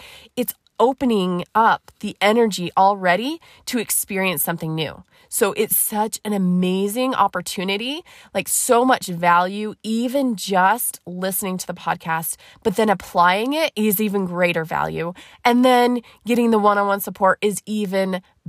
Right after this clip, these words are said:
better and greater than all of that. So I hope this all makes sense to you, and I hope that you apply this because I think it's such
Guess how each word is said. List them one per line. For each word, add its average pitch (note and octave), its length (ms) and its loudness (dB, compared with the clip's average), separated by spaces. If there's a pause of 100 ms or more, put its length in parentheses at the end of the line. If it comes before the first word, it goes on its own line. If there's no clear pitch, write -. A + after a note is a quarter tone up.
better F3 520 4
and E3+ 180 -6
greater D#3+ 380 -6
than D#3 260 -8
all D#3+ 240 0
of D3+ 140 -8
that. D3+ 220 -6 (360)
So E3 460 2 (1000)
I G#3+ 120 4
hope B3+ 380 2
this A#3 260 4
all G3 200 4
makes F#3 260 -6
sense F3 340 -4
to A#3 140 -12
you, A#3+ 280 0 (280)
and A#3 100 2
I G#3+ 80 4
hope B3 240 0
that B3 100 0
you C4 140 -2
apply F3+ 380 0
this A3 180 -8
because A3 220 -8
I G3 120 0 (200)
think A3 320 -8
it's F#3 180 -8
such G3+ 480 -6